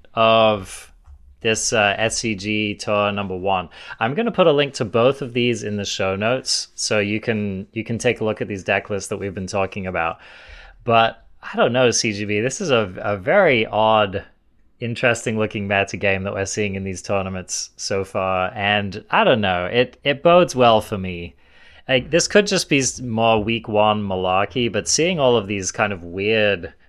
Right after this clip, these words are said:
cards show up and actually perform well gives me some hope.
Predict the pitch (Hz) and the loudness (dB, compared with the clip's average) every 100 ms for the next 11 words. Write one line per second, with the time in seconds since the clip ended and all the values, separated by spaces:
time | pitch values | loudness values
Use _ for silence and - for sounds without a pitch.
0 | - - 107 110 104 92 - 113 104 101 | -14 0 4 6 4 0 -2 2 4 4
1 | 107 107 101 98 104 95 92 - 98 95 | 2 0 -4 -4 -8 -8 -10 -6 -4 -2
2 | 92 92 95 90 98 95 90 95 82 90 | -4 -2 -2 -4 -10 -10 -10 -10 -8 -8
3 | 87 | -10